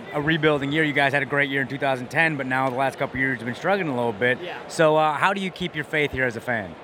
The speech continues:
Speaker 2: I don't know. I, I mean, I, I love the Twins. I live and die by the Twins.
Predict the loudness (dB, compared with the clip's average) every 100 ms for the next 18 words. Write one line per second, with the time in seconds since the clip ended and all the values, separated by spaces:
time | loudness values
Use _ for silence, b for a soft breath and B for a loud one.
0 | -18 -16 -16 -16 -16 -18 -16 -16 -16 -18
1 | -18 -18 -18 -18 -18 -18 -2 2 2 2
2 | 0 2 0 0 0 2 4 4 2 0
3 | 0 0 -2 -4 -2 -2 -2 0 0 0
4 | 2 4 4 2 0 -2 -2 -2 -2 -6
5 | -10